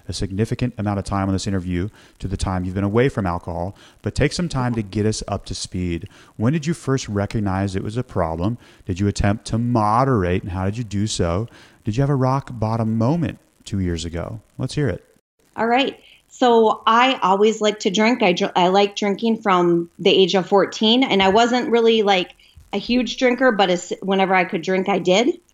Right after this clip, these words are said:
Speaker 2: And then it was always like, "Let's just get, let's just get wasted." But then when I was twenty-seven, I was newly divorced with two kids.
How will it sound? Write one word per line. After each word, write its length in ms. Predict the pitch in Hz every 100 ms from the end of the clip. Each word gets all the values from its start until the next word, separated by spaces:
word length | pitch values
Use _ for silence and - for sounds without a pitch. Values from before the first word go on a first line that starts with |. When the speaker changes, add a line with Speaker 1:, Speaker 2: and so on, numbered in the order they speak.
| _
Speaker 2:
And 180 | - 214
then 300 | 202 196 185
it 200 | 175 -
was 180 | 190 175
always 420 | 196 196 196 180
like, 220 | 185 170
"Let's 240 | 175 180 -
just 240 | 190 180
get, 240 | 185 151 -
let's 160 | 175
just 180 | 185 165
get 140 | 160
wasted." 540 | - 247 262 - 127 165 - _ -
But 240 | 214 175
then 280 | 180 208 214
when 140 | 214
I 200 | 190 196
was 220 | 196 190 -
twenty-seven, 680 | - 214 214 214 185 185
I 100 | 190
was 200 | 175 170
newly 240 | 190 185 202
divorced 580 | 202 190 190 190 - -
with 140 | 170
two 140 | -
kids. 520 | 214 220 196 190 -